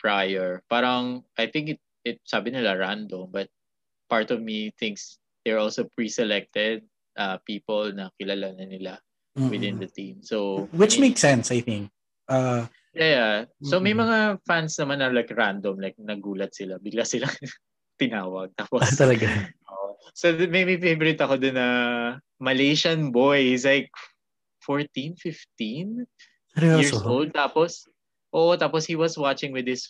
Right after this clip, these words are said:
Speaker 1: family. And then, discover niya raw si Regine sa YouTube while watching A Piece of Sky ni Barbara. <laughs> Tapos,
Speaker 2: Oh my God,
Speaker 1: so
Speaker 2: that's
Speaker 1: Regine
Speaker 2: us, Ed. Nakita mo
Speaker 1: I
Speaker 2: yung
Speaker 1: know, it
Speaker 2: ano
Speaker 1: was,
Speaker 2: na
Speaker 1: it, it's the journey. I mean, this,
Speaker 2: <laughs>
Speaker 1: this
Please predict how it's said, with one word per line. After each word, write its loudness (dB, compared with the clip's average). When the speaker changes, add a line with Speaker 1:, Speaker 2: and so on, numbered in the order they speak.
Speaker 1:
family. -6
And -4
then, -4
discover 0
niya 0
raw -2
si -4
Regine -4
sa -4
YouTube -6
while -4
watching -6
A -10
Piece -12
of -12
Sky -12
ni -16
Barbara. -8
<laughs> 0
Tapos, -2
Speaker 2:
Oh 8
my 10
God, 8
Speaker 1:
so 8
Speaker 2:
that's 10
Speaker 1:
Regine 10
Speaker 2:
us, 6
Ed. 10
Nakita 6
mo 10
Speaker 1:
I 10
Speaker 2:
yung 6
Speaker 1:
know, 10
it 8
Speaker 2:
ano 6
Speaker 1:
was, 8
Speaker 2:
na 0
Speaker 1:
it, -8
it's -4
the 2
journey. 0
I 4
mean, -6
this, 0
Speaker 2:
<laughs> -20
Speaker 1:
this -20